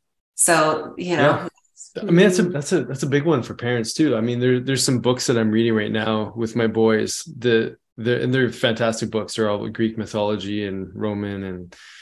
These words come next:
Speaker 2: Egyptian. They're the Rick Riordan books, the, the Percy Jackson. I don't know if you ever came
Speaker 1: Yeah,
Speaker 2: across
Speaker 1: yeah.
Speaker 2: those, but it's interesting 'cause there's different themes that are coming out ar-, um, around different relationships and things like that. Um, one, one character was actually, uh, tr-,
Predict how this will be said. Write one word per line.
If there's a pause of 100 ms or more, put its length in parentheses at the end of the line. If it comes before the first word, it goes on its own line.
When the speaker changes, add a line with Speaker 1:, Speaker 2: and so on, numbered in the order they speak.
(680)
Speaker 2:
Egyptian.
They're
the
Rick
Riordan
books,
the,
the
Percy
Jackson.
I
don't
know
if
you
ever
came
Speaker 1:
Yeah,
Speaker 2:
across
Speaker 1:
yeah.
Speaker 2:
those,
but (340)
it's
interesting
'cause
there's
different
themes
that
are
coming
out
ar-,
um,
around
different
relationships
and
things
like
that.
Um,
one,
one
character
was
actually,
uh,
tr-,